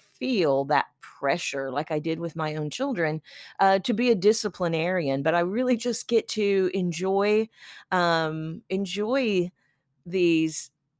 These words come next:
people God has blessed me with in this special relationship of, of a niece or a nephew.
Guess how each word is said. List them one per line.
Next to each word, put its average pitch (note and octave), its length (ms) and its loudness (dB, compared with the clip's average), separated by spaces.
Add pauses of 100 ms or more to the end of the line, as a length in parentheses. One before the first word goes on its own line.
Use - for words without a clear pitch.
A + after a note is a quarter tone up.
(320)
people F3 460 -2
God D3+ 340 2
has D3 260 -6
blessed G3 480 -8
me D#3 180 -4
with C#3 420 -4
in E3 160 -2
this E3 120 0
special - 440 0
relationship D3+ 880 -6
of, C#3+ 240 -10
of D3+ 100 -6
a D3+ 60 -2
niece E3 400 -2
or D#3 80 -2
a D3 80 -2
nephew. C#3+ 440 -2